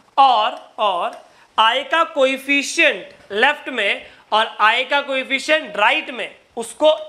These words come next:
equate कर दिया है, ठीक है बच्चों। तो यहाँ पे मुझे ए की value three मिल गई, इसी ए की value को अगर मैं यहाँ पे put करूँगा तो मुझे क्या मिल जाएगा, B की value मिल जाएगी one upon two।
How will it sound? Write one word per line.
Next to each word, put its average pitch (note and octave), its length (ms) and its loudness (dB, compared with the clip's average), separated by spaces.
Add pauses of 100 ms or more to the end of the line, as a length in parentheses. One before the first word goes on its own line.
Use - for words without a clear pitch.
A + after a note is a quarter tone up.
equate A#3+ 460 -4
कर G3 160 -2
दिया E3+ 240 -14
है, - 140 -20 (760)
ठीक A#3 120 -8
है C#4+ 60 4
बच्चों। D4 360 -2 (280)
तो B3+ 60 0
यहाँ B3 220 2
पे C#4+ 80 -2
मुझे C#4 240 -4
ए C4 200 0
की C4+ 140 -4
value B3+ 300 0
three B3 220 -4
मिल C4 180 -4
गई, C#4+ 200 2
इसी D4+ 460 -4
ए C#4+ 220 0
की C4+ 160 -4
value G#3+ 320 0
को G#3+ 100 -4
अगर G#3 220 0
मैं G#3 140 -2
यहाँ G3+ 220 -2
पे A3+ 120 -6
put G#3+ 220 -10
करूँगा G#3+ 340 -4 (380)
तो G3+ 80 -8
मुझे G3 220 -2
क्या G3+ 160 0
मिल F#3 180 -8
जाएगा, F#3+ 420 -4 (180)
B F#3+ 180 -8
की G3 160 -12
value F3 300 -10
मिल E3+ 200 -18
जाएगी F3 480 -12 (280)
one F#3 220 -4
upon A#3 360 -8 (120)
two। - 80 -20